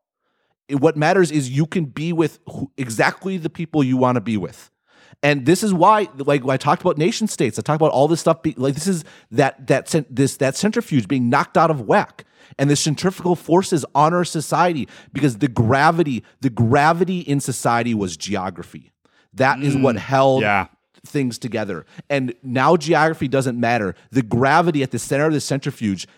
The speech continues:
Speaker 1: is dramatically reduced. And the centrifugal forces of, of people pursuing their own passions, pursuing their own beliefs, pursuing their own whatever it might be,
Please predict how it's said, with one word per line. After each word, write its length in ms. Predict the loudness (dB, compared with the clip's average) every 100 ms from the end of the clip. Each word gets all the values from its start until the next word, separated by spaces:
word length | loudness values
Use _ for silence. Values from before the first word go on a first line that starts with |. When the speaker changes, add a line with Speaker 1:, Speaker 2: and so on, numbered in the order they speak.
| -4
Speaker 1:
is 220 | -2 -2
dramatically 920 | 0 2 4 4 4 2 0 -2 -2
reduced. 720 | -2 -4 -6 -8 -8 -12 -14 -18 _ _ -20 -4
And 220 | -2 0
the 100 | -2
centrifugal 680 | -2 -4 -2 -2 -2 -2 -2
forces 600 | 0 2 2 -2 -6 -8
of, 180 | -10 -12 -12 -6
of 180 | -6 -6
people 460 | -10 0 0 0 -8 _ _
pursuing 560 | -4 -2 0 0 0 2
their 180 | 2 2
own 140 | 0
passions, 520 | -2 -2 -2 -6 -10
pursuing 440 | -8 -6 2 2 4
their 100 | 2
own 140 | 0
beliefs, 340 | -2 -2 -2 -4
pursuing 340 | -6 -2 -2
their 140 | 0
own 200 | 0 0 -4 _ _ _ _ _ -20 -12
whatever 420 | -4 0 2 2
it 140 | 0 2
might 260 | -2 -2
be, 300 | -4 -4 -6